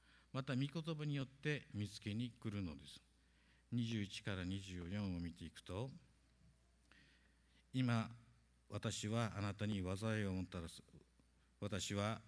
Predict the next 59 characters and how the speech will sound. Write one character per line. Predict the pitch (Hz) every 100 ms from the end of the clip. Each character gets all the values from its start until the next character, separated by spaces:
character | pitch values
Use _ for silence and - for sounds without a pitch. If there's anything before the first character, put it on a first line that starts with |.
| -
あ | 101
な | 107
た | - 110
の |
子 | 95 -
孫 | 98 98 101
を |
除 | 98 95 95
き | -
去 | 92
り、 | 110 139 - - - -
イ | 104
ス | -
ラ | 120 117
エ | 104
ル |
の | 101
中 | 92 90
の | 92 101 87 -
ア | 110
ハ | 151
ブ | 127
に | 98 87
属 | 92 -
す | -
る | 92
小 | - 104
わ |
っ | 95 -
ぱ | 90
か | 92
ら | 87
奴 | 92
隷 | 95 92
や | 92 101 92 - - - -
自 | 92 117
由 | 143 139
の | 123
者 | 107 101
に | 92
至 | 90 95
る | 87
ま | 85
で、 | 117 131 - - - -
え | 104 92 87 87 85
ー、 | -
立 | 92 113
ち |
滅 | 107 101
ぼ | 90
し、 | 90 110 151 165 - - - - - - - -
あ | 107
な | 147
た | - 117
の | 104
家 | 92 92
を、 | 87 90 -
家 | 101 95
を | 107